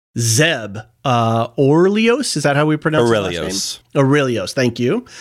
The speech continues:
Speaker 1: A Lasat, who is notably one of the main characters in the animated series Rebels.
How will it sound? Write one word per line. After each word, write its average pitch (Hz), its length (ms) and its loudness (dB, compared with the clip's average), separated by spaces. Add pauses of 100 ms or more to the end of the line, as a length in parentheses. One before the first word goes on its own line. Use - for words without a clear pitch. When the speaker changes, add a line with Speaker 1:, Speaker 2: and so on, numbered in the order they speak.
(140)
Speaker 1:
A 147 80 0
Lasat, 147 640 -2 (260)
who 160 80 4
is 139 120 2
notably 151 520 2
one 143 220 0
of 147 40 -2
the 143 80 0
main 135 220 2
characters 117 520 -2
in 123 160 -2
the 131 180 -2
animated 113 440 0
series 104 440 -4
Rebels. 120 640 -4